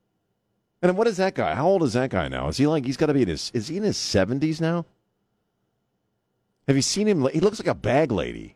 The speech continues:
You know, you, you know, he, I'm just saying, he looks like somebody you might see living under an overpass here in San Antonio with a shopping cart. He, he's, you know, he's, he, well, he's an old guy. He's had a great life, and he's, he's retired. He's screwed up his throat.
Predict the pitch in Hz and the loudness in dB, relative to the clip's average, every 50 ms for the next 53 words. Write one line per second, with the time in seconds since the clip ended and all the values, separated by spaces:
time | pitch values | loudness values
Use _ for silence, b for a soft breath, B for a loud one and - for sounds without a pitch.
0 | _ - 120 143 156 160 165 170 160 165 180 180 180 196 190 180 180 185 185 170 | _ -2 0 2 2 2 2 0 -2 0 2 2 2 4 2 0 0 0 -2 -2
1 | - _ _ _ _ _ _ _ _ _ _ _ _ _ _ _ _ _ _ _ | -4 _ _ _ _ _ _ _ _ _ _ _ _ _ _ _ _ _ _ _
2 | _ _ _ _ _ _ _ - - 214 202 170 - - 202 185 143 120 117 127 | _ _ _ _ _ _ _ -6 -2 0 2 2 2 2 2 2 2 0 0 0
3 | - - 147 135 123 104 - 139 135 127 120 120 113 113 113 107 92 - 120 113 | 0 2 2 0 2 2 2 2 2 2 2 2 2 2 2 0 0 0 2 4
4 | 107 101 101 107 123 117 104 110 104 101 98 95 95 95 120 139 135 98 90 80 | 4 4 4 4 2 2 2 2 0 0 2 2 2 2 2 2 0 0 -2 -4
5 | 82 82 73 67 - - 90 90 85 76 - 98 95 90 85 82 76 - 117 117 | -4 -4 -4 -4 -2 0 2 2 0 0 0 -2 0 0 0 -2 0 0 0 0
6 | 107 90 80 71 69 67 65 - - 113 113 107 98 95 80 69 - 71 64 60 | 0 0 -2 -2 -4 -6 -6 -4 0 0 2 2 0 -2 -4 -6 -6 -6 -6 -6
7 | 60 67 87 98 - 113 107 95 - - 143 113 98 110 147 165 - 87 92 - | -6 -4 -4 -2 -2 -2 -4 -4 -2 -2 0 0 0 0 -2 -4 -6 -6 -4 -2
8 | - - 226 214 - 147 170 165 156 143 131 113 117 107 107 107 107 107 104 98 | 0 0 0 0 0 0 0 2 2 0 0 2 2 2 4 4 2 2 0 -2
9 | 90 - 104 107 104 101 95 80 95 92 95 85 85 85 90 90 87 - - 92 | -6 -6 -2 0 2 2 2 2 2 0 0 2 0 2 2 2 0 0 -2 -2
10 | 90 78 - - b b b b b b b - 98 90 110 107 113 117 123 - | -2 -4 -4 -10 b b b b b b b -4 0 2 2 4 4 2 2 0
11 | 107 107 101 - - - 143 156 156 143 113 107 - - 131 147 143 113 - | -2 -4 -4 -4 -4 0 2 2 2 2 0 -2 -4 -2 0 2 2 2 0